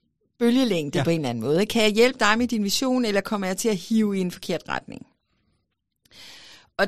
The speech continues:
Speaker 1: så havde vi et fantastisk møde, hvor at, øh, jeg kunne mærke, okay, det kan blive rigtig sjovt og inspirerende, det her, fordi vi ligger ligesom oven på hinanden, og ja,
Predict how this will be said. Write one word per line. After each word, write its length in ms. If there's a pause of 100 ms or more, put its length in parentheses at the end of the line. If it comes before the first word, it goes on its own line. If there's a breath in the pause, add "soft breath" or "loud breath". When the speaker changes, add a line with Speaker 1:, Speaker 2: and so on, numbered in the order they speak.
Speaker 1:
så 160
havde 180
vi 60
et 80
fantastisk 580
møde, 260
hvor 320
at, 420 (160)
øh, 300 (480)
jeg 320
kunne 220
mærke, 500
okay, 380 (320)
det 140
kan 140
blive 160
rigtig 340
sjovt 340
og 80
inspirerende, 560
det 140
her, 180
fordi 420
vi 160
ligger 260
ligesom 220
oven 240
på 80
hinanden, 400
og 160
ja, 240